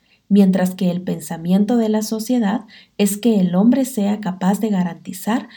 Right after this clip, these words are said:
las necesidades de su familia y su subsistencia.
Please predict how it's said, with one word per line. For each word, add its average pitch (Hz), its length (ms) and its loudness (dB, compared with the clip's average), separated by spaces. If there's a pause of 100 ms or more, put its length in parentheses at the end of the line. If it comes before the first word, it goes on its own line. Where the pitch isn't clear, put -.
(220)
las 196 180 2
necesidades 185 760 2
de 185 100 -2
su 180 160 -6
familia 214 680 0 (100)
y 196 100 0
su 185 140 -4
subsistencia. 185 920 -8